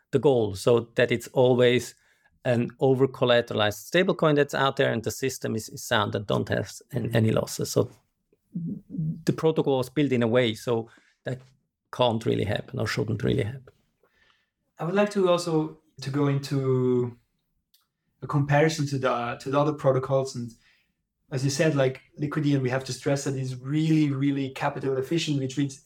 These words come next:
Speaker 2: it's also really, really cheap to take out a loan, which is on the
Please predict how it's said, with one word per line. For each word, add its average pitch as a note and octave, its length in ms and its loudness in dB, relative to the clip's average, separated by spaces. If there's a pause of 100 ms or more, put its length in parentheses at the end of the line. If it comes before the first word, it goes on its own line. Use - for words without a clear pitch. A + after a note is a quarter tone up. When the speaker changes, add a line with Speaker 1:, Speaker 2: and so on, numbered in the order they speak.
Speaker 2:
it's - 100 -8
also C#3+ 200 -2
really, D#3 320 2
really C#3+ 260 0
cheap E3+ 340 -8
to C#3+ 80 -10
take - 280 -4
out B2+ 200 0
a B2 40 -2
loan, E3 420 0 (600)
which C#3+ 180 -4
is C#3+ 320 -4 (220)
on C#3 120 -2
the - 240 -6